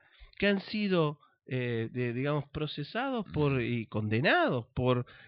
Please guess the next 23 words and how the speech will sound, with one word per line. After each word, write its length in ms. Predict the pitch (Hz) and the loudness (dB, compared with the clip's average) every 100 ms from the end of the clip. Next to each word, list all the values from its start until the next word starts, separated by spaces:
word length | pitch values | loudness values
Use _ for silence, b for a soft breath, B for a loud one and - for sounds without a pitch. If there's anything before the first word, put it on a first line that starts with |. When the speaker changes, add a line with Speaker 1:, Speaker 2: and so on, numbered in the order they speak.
| B | B
Speaker 1:
eh, 440 | - 117 113 110 - | -2 0 2 0 0
enriquecimiento 640 | 139 139 135 135 127 120 113 | 0 0 -4 -6 -4 -4 -4
ilícito, 460 | 104 104 - 92 - | -6 -8 -10 -12 -10
enriquecimiento 760 | - 120 110 113 117 131 127 120 | -6 -6 -4 -4 -6 -4 -2 -2
ilícito, 480 | 110 107 - - - B B B - | -2 -4 -8 -14 -14 B B B -2
con 220 | 190 190 | 2 2
la 120 | 185 | 4
barbaridad, 840 | 180 175 170 170 175 226 254 180 _ - | 2 4 4 4 4 4 4 0 _ -2
con 160 | 175 | 0
lo 120 | 175 175 | 2 0
mal 320 | 214 311 277 | 0 -2 -2
que 100 | 233 | -8
funcionan 560 | - 175 - 220 214 175 | -4 -4 -2 -2 0 0
los 120 | - | -2
controles 800 | - 135 135 196 262 233 143 117 | -2 -2 -2 0 2 4 2 0
Speaker 2:
Ujú, 140 | 98 85 | -4 -6
ujú, 80 | |
Speaker 1:
que 120 | 90 131 | -4 -4
tiene 280 | - 175 | -2 0
Speaker 2:
ujú. 160 | 165 147 | 0 0
Speaker 1:
establecido 580 | 131 131 127 117 - 185 | -2 -2 -2 -2 -2 -2
el 120 | 147 | -2
sistema, 560 | - 117 156 147 123 | -4 -6 -4 -4 -4